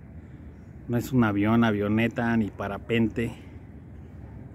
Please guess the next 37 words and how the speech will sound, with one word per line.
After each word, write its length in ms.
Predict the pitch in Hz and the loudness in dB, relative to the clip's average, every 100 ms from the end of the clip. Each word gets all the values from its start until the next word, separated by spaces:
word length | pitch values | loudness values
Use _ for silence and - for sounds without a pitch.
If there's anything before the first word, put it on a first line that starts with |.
| - | -8
que 100 | 110 | -6
se 80 | 107 | -6
escucharía 460 | 101 107 117 117 127 | -4 -2 2 4 4
el 80 | |
ruido, 320 | 117 127 120 113 | 6 4 4 2
porque 220 | 113 143 | 0 4
ahí 140 | 151 | 4
de 280 | 143 135 123 | 4 4 4
repente 400 | 120 113 151 151 | 4 4 2 2
pasan 300 | 147 143 139 | 2 4 6
volando 340 | 120 123 139 | 6 6 6
parapentes, 640 | 127 120 107 - 131 127 151 | 4 0 -2 0 0 2 2
pero 160 | 113 | 2
traen 200 | 107 127 | 4 2
como 180 | 135 123 | 6 6
un 80 | 127 | 6
ventilador 500 | 123 110 107 107 120 | 6 2 2 2 4
atrás, 280 | 113 120 117 | 2 0 2
pero 140 | 120 | 2
hace 140 | 117 113 | 4 2
muchísimo 540 | 101 - 123 113 101 | 0 -2 0 2 2
ruido. 340 | 110 117 110 - - - - - - - - - - - - - - | 2 2 2 -4 -16 -18 -16 -16 -16 -16 -16 -16 -14 -14 -12 -10 -2
Y 100 | 117 | -2
este 180 | 113 120 | 2 4
nada 220 | 123 117 | 4 6
más 240 | 120 117 | 4 2
como 240 | 117 107 95 | -2 -2 0
que 100 | 104 | 0
vuela 340 | 110 123 123 | 4 4 4
hacia 180 | 117 123 | 4 4
un 120 | 123 | 6
lado, 380 | 135 147 170 185 - - - - - - - - - - - | 6 6 4 0 -8 -16 -16 -18 -18 -18 -16 -14 -14 -14 -6
ahí 120 | 120 | -2
se 100 | 120 | 0
queda 300 | 120 127 123 | 4 6 4
quieto, 480 | 101 123 135 - 147 | 4 4 4 6 6
regresa, 720 | 127 110 117 139 139 156 165 | 6 4 6 6 6 4 2